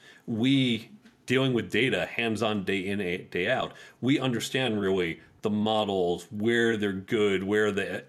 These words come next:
edges of the models are, and they might not be so strong, and where the data came from. The other people we present to, they just get that quick snapshot.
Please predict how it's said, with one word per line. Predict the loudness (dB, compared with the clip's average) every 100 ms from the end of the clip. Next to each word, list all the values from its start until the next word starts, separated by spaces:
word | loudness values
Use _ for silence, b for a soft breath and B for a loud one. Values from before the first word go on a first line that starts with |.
| -2
edges | 0 2 0 0
of |
the | -2
models | 0 0 0 0 0
are, | 2 2
and | 0
they |
might | -4 -4
not | -4 -6
be | -8
so | -8
strong, | -6 -2 0 0 0 -4
and | -8 B B
where | 0 2
the | 2
data | 0 -2
came | -4 -4 -4
from. | -2 -2 0 0 -2 -8 b b b b _ _ _
The | 0 2 2
other | -2 -4 -2
people | -2 -2
we | -2
present | -2 -2 -2 -2
to, | -2
they | 0
just | -2 -2
get | -4 -2
that | -6
quick | -6 -8 -6
snapshot. | -4 -4 -4 -6 -6 -8